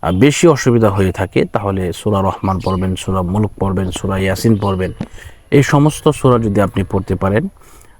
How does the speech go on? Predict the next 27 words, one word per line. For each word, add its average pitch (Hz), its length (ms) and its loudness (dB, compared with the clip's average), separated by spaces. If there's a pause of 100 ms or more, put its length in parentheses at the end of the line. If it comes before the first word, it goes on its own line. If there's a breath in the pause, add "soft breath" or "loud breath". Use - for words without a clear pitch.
দেখবেন 135 300 2
আপনার 143 340 2 (100)
আসরগত 190 680 2
কোনো 135 320 4
যদি 101 160 2
ব্যথা 95 280 0
হয়ে 92 240 0
থাকে, 107 440 -2 (400)
আমি 101 180 0
হান্ড্রেড 107 380 2
পার্সেন্ট 101 320 -2
সিউরিটি 107 500 2
দিয়ে 98 140 0
আমি 90 160 0
আপনাদেরকে 90 480 -4
বলতে 92 300 -2
পারি 92 300 -2 (540 soft breath)
যে 92 260 2
আসরগত 151 580 2
কোনো 123 420 4
ব্যথা 104 300 2
হইলে 104 460 2 (100)
এটা 101 220 0
ইনশাল্লাহ 98 400 0
দূর 95 140 -2
হয়ে 95 220 -2
যাবে, 95 320 0